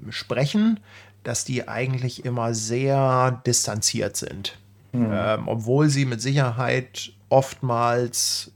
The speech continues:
Speaker 1: da schon irgendwie persönlich von berührt sind. Aber das ist eine,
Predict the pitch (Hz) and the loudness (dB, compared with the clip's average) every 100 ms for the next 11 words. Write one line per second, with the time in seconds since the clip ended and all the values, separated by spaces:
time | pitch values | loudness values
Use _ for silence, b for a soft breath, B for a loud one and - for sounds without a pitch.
0 | - 107 110 - 117 120 113 110 113 - | -4 -2 0 -2 -4 -4 -4 -4 -6 -6
1 | 110 104 107 107 - - B B B B | -6 -4 -4 -4 -8 -14 B B B B
2 | - - 117 113 107 113 107 - 90 - | -10 -2 0 0 -2 -2 -2 -4 -4 -4
3 | 110 113 117 - 139 - - 117 120 113 | -2 0 -2 0 0 0 0 0 2 2
4 | 113 | 0